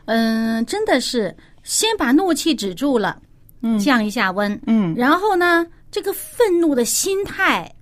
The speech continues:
Speaker 1: 你再离开了，又降一降温，最后连心里边的不平之感也要把它放下。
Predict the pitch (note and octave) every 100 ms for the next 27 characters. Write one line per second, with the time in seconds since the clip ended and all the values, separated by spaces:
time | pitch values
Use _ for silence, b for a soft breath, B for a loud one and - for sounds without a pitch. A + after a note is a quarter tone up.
0 | - - A#3+ G#3 C#4 A3 F#3+ B3 D4+ -
1 | F4 F4 D4+ - b b b F4 A4 D#4
2 | B3 D4 A3 G#3+ A3+ F#3+ G3 G3 G3 b
3 | b b - D4+ E4 C#4+ E3+ B - A3+
4 | A3+ D4+ D#4 - A4+ A4 A3+ B3+ D#4+ D#4+
5 | - G#4 B3 - - A3 G3 C#4+ F4+ G4
6 | - C4 E3 D3 D#3 E3+ b b - A#3
7 | A3+ G3 G3 E4 E4 - D#3+ - F3+ -
8 | D4 A#3 D#3 - F3+